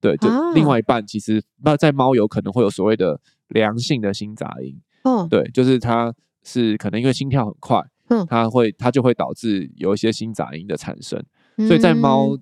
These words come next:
Speaker 1: 听到心杂音，可能我通常会跟饲主讲，就一半的机会有心脏病，一半有可能是所谓的良性心杂音。
Speaker 2: 嗯。
Speaker 1: 所以听到心杂音就不一定就代表一定有心脏病。
Speaker 2: 嗯。
Speaker 1: 那反过来讲，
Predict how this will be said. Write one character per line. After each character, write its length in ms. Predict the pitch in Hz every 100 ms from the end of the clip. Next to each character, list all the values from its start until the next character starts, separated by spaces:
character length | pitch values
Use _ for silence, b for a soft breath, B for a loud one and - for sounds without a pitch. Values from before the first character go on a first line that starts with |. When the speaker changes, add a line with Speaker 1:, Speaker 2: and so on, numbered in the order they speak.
| _
Speaker 1:
听 160 | - 147
到 140 | 151
心 180 | 131 127
杂 180 | 117 98
音， 300 | 101 101 107
可 140 | - 95
能 340 | 98 98 101
我 160 | - 95
通 100 | 123
常 100 | 120
会 120 | 120
跟 160 | 117 113
饲 160 | 117
主 80 | 101
讲， 180 | 87 82
就 140 | 107
一 160 | 67 101
半 280 | - 117 101
的 80 | 98
机 220 | - 101
会 220 | 107 82
有 120 | 71
心 160 | - 104
脏 160 | 98
病， 140 | 98 -
一 80 | -
半 240 | 117 98
有 80 | 90
可 140 | -
能 80 | -
是 120 | 104
所 140 | 98 78
谓 80 |
的 80 | 78
良 240 | 78 67 92
性 180 | 107
心 160 | 87 85
杂 240 | - 58
音。 80 | 57 - -
Speaker 2:
嗯。 100 | 247
Speaker 1:
所 80 |
以 40 | 202
听 100 | 160
到 80 | 143
心 100 | 135
杂 200 | 107 104
音 40 |
就 140 | 120
不 220 | 110 123 110
一 20 |
定 140 | 107
就 100 | 104
代 140 | 104 98
表 120 | -
一 60 | -
定 140 | 110
有 100 | 71
心 160 | 82 78
脏 160 | 67 -
病。 100 | 65 _ b b
Speaker 2:
嗯。 240 | 185 165 147 _
Speaker 1:
那 80 | 160
反 200 | - 110
过 140 | 151 135
来 100 | 117
讲， 240 | 110